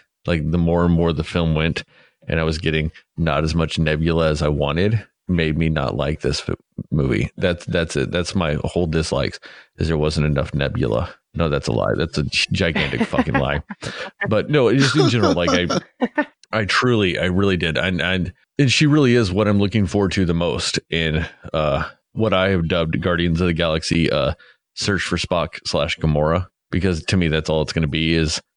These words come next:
Speaker 1: they're gonna go r-, across the galaxy
Speaker 2: <laughs>
Speaker 1: looking for Gamora, you know? So it's gonna be just like Star
Speaker 2: Probably.
Speaker 1: Trek three, Search for Spock. Uh, and, and that's whatever. But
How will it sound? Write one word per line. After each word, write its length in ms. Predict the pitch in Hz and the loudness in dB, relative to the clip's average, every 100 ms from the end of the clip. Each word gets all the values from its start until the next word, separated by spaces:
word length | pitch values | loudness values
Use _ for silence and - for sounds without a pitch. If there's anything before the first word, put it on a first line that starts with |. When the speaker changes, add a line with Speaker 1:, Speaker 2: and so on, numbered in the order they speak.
| - | -6
Speaker 1:
they're 220 | 85 85 | -2 -2
gonna 160 | 80 76 | -2 -2
go 200 | 73 87 | 0 2
r-, 220 | 80 85 | 2 0
across 320 | - 87 80 | 0 -2 -2
the 100 | - | -2
galaxy 420 | 78 78 80 85 | 0 0 0 -2
Speaker 2:
<laughs> 20 | 78 | 0
Speaker 1:
looking 320 | 76 82 80 | -2 -2 -2
for 140 | 78 | -2
Gamora, 500 | 78 78 76 78 87 - _ _ | -2 0 0 0 -2 -6 _ _
you 160 | 80 78 | -4 -2
know? 200 | 71 76 _ _ | -2 -4 _ _
So 420 | - 85 76 69 - | -4 0 2 0 -2
it's 340 | - 73 - - - 85 | -4 -4 -6 -8 -6 -4
gonna 160 | 82 78 | -2 -2
be 100 | 78 | -2
just 260 | 78 80 | 0 0
like 120 | 80 | 0
Star 100 | 180 | 0
Speaker 2:
Probably. 140 | 180 180 | 0 0
Speaker 1:
Trek 200 | 76 76 | -2 -2
three, 320 | 76 82 90 _ | 0 0 -2 _
Search 300 | - - 76 67 | -8 -2 -2 -2
for 120 | 76 | -4
Spock. 420 | - 78 69 - _ - | -2 -2 -2 -6 _ -4
Uh, 320 | - - 87 - _ - | -4 -2 -4 -8 _ -2
and, 360 | 98 90 78 | 0 2 0
and 200 | - 87 | 0 0
that's 260 | 85 78 - | 0 -2 -2
whatever. 680 | 78 85 78 67 64 73 - _ _ - | 0 2 2 0 0 -2 -2 _ _ -6
But 400 | 80 80 69 | -2 0 -2